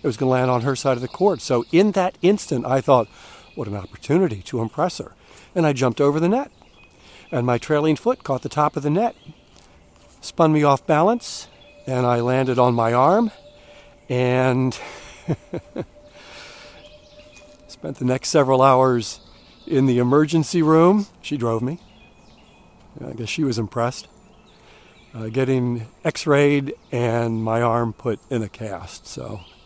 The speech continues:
so tennis, but pickleball is,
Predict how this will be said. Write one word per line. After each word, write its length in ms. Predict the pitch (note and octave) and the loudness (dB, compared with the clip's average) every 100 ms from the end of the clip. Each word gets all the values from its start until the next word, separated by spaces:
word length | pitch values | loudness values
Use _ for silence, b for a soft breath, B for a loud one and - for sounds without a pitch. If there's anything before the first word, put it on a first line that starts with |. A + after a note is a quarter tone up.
| - - b b b b b b _ | -20 -20 b b b b b b _
so 240 | - B2 G#2+ | -10 -8 -8
tennis, 640 | - E3 E3 D#3+ - - B B B B | 0 2 4 2 -2 -14 B B B B
but 200 | B2+ - | -8 -6
pickleball 680 | - F#3+ F#3+ C3 B2+ B2 B2 | 0 2 2 6 6 6 4
is, 800 | - C3 B2 A#2+ A2+ G#2 - - | 0 2 2 2 -2 -6 -12 -16